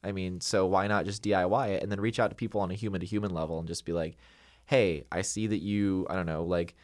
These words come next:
make little, like, ceramic hamburgers.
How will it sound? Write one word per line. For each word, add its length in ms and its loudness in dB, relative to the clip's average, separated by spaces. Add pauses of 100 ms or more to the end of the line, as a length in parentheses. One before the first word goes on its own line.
(760)
make 420 -2
little, 600 4
like, 240 2
ceramic 880 0
hamburgers. 840 0